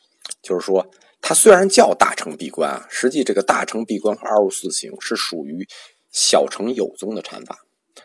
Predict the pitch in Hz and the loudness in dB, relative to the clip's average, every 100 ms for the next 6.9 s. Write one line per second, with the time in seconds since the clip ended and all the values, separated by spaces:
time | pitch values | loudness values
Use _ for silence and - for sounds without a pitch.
0 | _ - 165 110 - 160 156 - 151 135 | _ 8 8 8 4 2 0 -4 -2 0
1 | 95 - 104 127 113 - - - 87 - | 0 2 2 2 0 -4 -8 -8 -8 -8
2 | 80 - 151 139 143 151 _ _ _ - | -10 -8 -6 0 0 0 _ _ _ -20
3 | - _ _ _ - - - - _ _ | -20 _ _ _ -20 -20 -20 -20 _ _
4 | _ _ _ 160 208 226 - 226 - 165 | _ _ _ 6 8 6 6 4 4 2
5 | 175 95 85 107 139 98 - _ _ - | 4 4 0 2 6 6 2 _ _ 4
6 | 220 170 - 240 127 82 90 - | 6 6 4 4 4 2 -8 -8